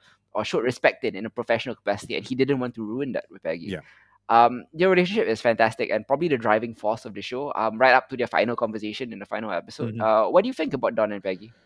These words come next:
Speaker 2: Oh, man. Um, like, the show wouldn't work without that
Speaker 1: Mm.
Speaker 2: dynamic, right?
Speaker 1: Oh, wouldn't work as well, uh, for sure. Yeah.
Speaker 2: Yeah. I, I, I think it's very difficult.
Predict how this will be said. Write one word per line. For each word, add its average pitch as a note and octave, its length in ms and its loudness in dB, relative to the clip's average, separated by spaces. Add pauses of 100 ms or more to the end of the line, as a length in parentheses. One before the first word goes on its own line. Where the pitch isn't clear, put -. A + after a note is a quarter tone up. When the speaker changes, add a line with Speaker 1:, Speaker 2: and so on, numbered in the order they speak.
(320)
Speaker 2:
Oh, G#2 220 2
man. E2+ 560 -8
Um, G#2 560 0 (180)
like, G#2+ 380 -6 (1300)
the A#2 80 0
show D3+ 260 2
wouldn't A2 340 0
work D#2+ 380 -6 (400)
without F#2+ 520 2
that E2+ 140 0
Speaker 1:
Mm. - 20 0
Speaker 2:
dynamic, C#2+ 400 -8 (440)
right? F2+ 300 -4
Speaker 1:
Oh, D3+ 80 4
wouldn't F#3+ 220 8
work F3+ 100 8
as B2+ 180 4
well, C3+ 260 6
uh, F#2 80 2
for G2+ 120 -16
sure. - 320 -10
Yeah. B2 100 -4
Speaker 2:
Yeah. E2 160 0 (120)
I, D3 240 0
I, F3 60 -2 (120)
I F3 60 2
think B3 220 -6
it's A3 120 -8
very D#3+ 220 4
difficult. G#2+ 800 -4